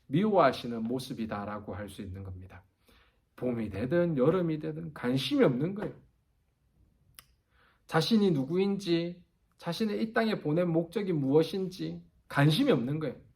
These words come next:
다른 사람이 어떻게 살아가고 있는지 전혀 사랑이 없는 거예요. 이 게으른 모습이 이러한 모습이더라라는 겁니다.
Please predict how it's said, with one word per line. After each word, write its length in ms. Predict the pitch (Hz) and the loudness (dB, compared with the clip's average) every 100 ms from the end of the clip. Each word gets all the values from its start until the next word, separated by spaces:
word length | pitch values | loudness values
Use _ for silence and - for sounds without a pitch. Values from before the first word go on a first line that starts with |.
| _ - - _ | _ -20 -20 _
다른 280 | 135 156 175 | 2 4 4
사람이 500 | 196 185 170 160 - | 4 4 4 2 2
어떻게 520 | 135 127 208 208 196 | 2 2 -2 0 -2
살아가고 600 | 185 202 190 180 180 170 | 0 4 4 4 2 0
있는지 680 | 165 160 190 185 165 143 190 - _ _ _ _ _ _ _ _ - | 0 -2 -2 -4 -6 -8 -8 -16 _ _ _ _ _ _ _ _ -4
전혀 300 | 208 254 247 | 4 6 6
사랑이 760 | 196 185 214 185 151 127 - - _ _ | 8 6 6 4 2 -2 -8 -20 _ _
없는 360 | - 113 120 143 | -10 -6 -4 -4
거예요. 200 | 117 95 - - - _ _ | -6 -8 -18 -20 -20 _ _
이 240 | 226 220 220 | 0 0 0
게으른 400 | 123 123 156 170 | -2 2 4 4
모습이 640 | 156 151 131 123 127 113 - | 0 -2 -6 -8 -8 -10 -8
이러한 360 | 170 175 131 107 | -4 -2 -2 -4
모습이더라라는 1000 | 120 123 101 107 107 101 95 98 101 | -8 -8 -12 -10 -10 -8 -8 -10 -10
겁니다. 400 | 101 101 - - | -14 -16 -20 -20